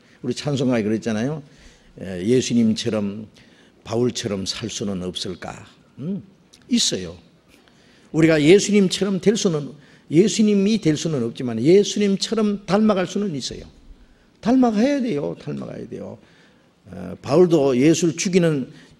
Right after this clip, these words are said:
예, 예수 믿는 사람들 죽이는데 앞장선 사람이에요. 그러나 그가 구원받은 이후에 주님을 위해서 죽기까지 충성하고 그는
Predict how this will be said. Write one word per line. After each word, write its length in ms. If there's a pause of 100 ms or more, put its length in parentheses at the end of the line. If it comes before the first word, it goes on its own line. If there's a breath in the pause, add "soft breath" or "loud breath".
(100)
예, 120
예수 400
믿는 200
사람들 380
죽이는데 420
앞장선 500
사람이에요. 720
그러나 420 (840 soft breath)
그가 240
구원받은 600
이후에 580 (240)
주님을 460
위해서 560 (480 soft breath)
죽기까지 600
충성하고 580
그는 460